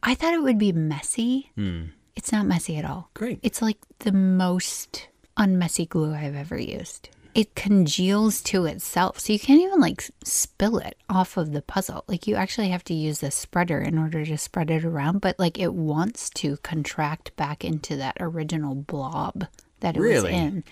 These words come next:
Speaker 1: Yeah, so when
Speaker 2: Huh.
Speaker 1: you get to the edge of the puzzle and you have this glue, like, it won't spill over the edge.
Speaker 2: Yeah.
Speaker 1: It's really cool. Like,
Speaker 2: Huh.
Speaker 1: I would put together another puzzle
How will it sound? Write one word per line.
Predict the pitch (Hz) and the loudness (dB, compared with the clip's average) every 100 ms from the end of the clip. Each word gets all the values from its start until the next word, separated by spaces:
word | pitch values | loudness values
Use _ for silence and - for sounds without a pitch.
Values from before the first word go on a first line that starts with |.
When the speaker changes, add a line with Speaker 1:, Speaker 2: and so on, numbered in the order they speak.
| - | -2
Speaker 1:
Yeah, | - 180 | 2 2
so | - 202 | 2 2
when | 202 | 6
Speaker 2:
Huh. | 233 | 6
Speaker 1:
you | 240 | 6
get | 247 | 4
to | - | 2
the | 196 - | 0 2
edge | 170 180 | 0 0
of | 196 | -2
the | 180 | -2
puzzle | - 156 160 180 214 - - - | -2 -2 2 2 0 -6 -12 -4
and | - 185 | 4 6
you | 170 | 6
have | 156 | 2
this | 165 180 - | 0 -2 -2
glue, | 147 151 - | -2 0 2
like, | 185 - | 0 2
it | 196 | 2
won't | 220 240 - | 4 4 0
spill | - 180 170 | -2 0 0
over | 156 160 156 | 0 -2 -6
the | 156 170 | -4 -6
edge. | - - 202 - - _ _ - | -6 -8 -12 -14 -16 _ _ -12
Speaker 2:
Yeah. | 87 82 90 - _ - | -10 -10 -14 -20 _ -2
Speaker 1:
It's | 233 - - _ - 190 | -2 -4 -18 _ -8 -4
really | 202 - - | -4 -8 -12
cool. | - - - - - - | -6 -4 -6 -8 -12 0
Like, | 196 | 4
Speaker 2:
Huh. | 156 143 | 4 6
Speaker 1:
I | 196 269 | 6 8
would | 392 247 - | 6 4 0
put | 202 | 0
together | 196 185 170 170 | 2 4 4 2
another | 170 165 160 156 | 2 2 2 -2
puzzle | - 180 170 156 160 | -2 0 2 0 0